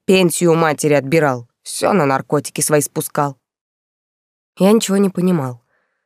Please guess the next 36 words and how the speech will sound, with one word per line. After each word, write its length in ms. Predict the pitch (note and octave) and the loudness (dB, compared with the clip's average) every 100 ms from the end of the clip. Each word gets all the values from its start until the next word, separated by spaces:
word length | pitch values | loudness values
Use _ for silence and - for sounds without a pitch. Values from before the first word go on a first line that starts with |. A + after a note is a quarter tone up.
| _ | _
С 100 | - | -2
одной 200 | G3 A3 | 2 2
стороны, 320 | A#3+ A3 G#3+ | 2 0 2
Марина 320 | G#3 G3+ G#3+ G#3+ | 2 2 2 2
называла 460 | G#3+ G#3+ B3 G3 - | 2 0 -2 -2 -4
имя 220 | D3 C#3 | -4 -2
Антон, 440 | D#3+ - D3+ B2 - _ _ _ | -4 -4 -6 -6 -12 _ _ _
урод, 300 | G#3+ A3 E3+ | 2 2 2
который 280 | - - D3 | -2 -6 -6
их 60 | - | -6
с 40 | |
подругой 400 | - E3 D#3 D3 | -4 -2 -2 0
развел 380 | D3+ E3 G#3 F#3+ | -2 0 0 0
и 60 | E3+ | -2
накачал. 600 | D#3+ - F#3 - C3+ A#2+ _ _ _ | -4 -2 -4 -4 -6 -8 _ _ _
Но 100 | F3+ | -2
с 60 | E3+ | -2
другой, 460 | F3 E3 A3 B3 _ _ _ _ _ | -2 0 2 2 _ _ _ _ _
я 100 | F3 | -4
плохо 320 | - G3 G3+ | -2 -2 -2
себе 240 | G#3 F#3 G3 | -4 -2 -2
представлял, 560 | F#3+ - - G3 B3 | -4 -8 -4 0 0
чтобы 280 | A3 - D#3 | -2 -6 -8
конченый 480 | - G3+ G3+ E3+ D#3+ | -2 -2 -2 -4 -4
нарк 340 | D3+ G#3 A3+ | -2 -2 -4
такое 420 | - D3 - F#3+ F#3+ | -8 -10 -4 -4 -2
провернул. 600 | - F3 F#3 D3+ B2 A#2+ _ _ _ _ _ _ - | -2 -2 0 -2 -6 -14 _ _ _ _ _ _ 0
И 100 | C#4 | 0
словно 340 | C4 B3+ A#3+ | 2 2 4
в 60 | G#3 | 2
ответ 300 | G3 A3 A3 | 2 2 4
на 60 | F#3+ | 4
мои 160 | E3+ | 4
мысли 300 | E3 A3+ - | 2 0 -2
бабка 340 | F3+ E3 - F3 | -4 -4 -6 -10
сообщила. 600 | - E3+ - C#3 B2 | -6 -6 -6 -8 -10